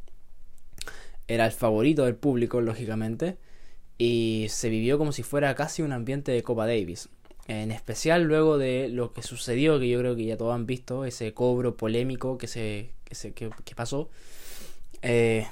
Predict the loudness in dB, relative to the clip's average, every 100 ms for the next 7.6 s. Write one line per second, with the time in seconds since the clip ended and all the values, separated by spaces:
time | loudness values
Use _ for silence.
0 | 0 2 2 0 2 2 2 0 0 -2
1 | 0 -2 -2 -4 0 0 0 0 0 0
2 | 0 0 0 0 0 0 -2 -4 -4 -2
3 | 0 2 2 0 -2 -2 0 0 2 2
4 | 2 -2 0 2 2 0 0 0 0 0
5 | -2 -2 -4 -10 -14 -16 -16 -16 -16 -16
6 | -14 -14 -14 -16 -8 0 2 4 4 4
7 | 4 2 2 0 -2 -4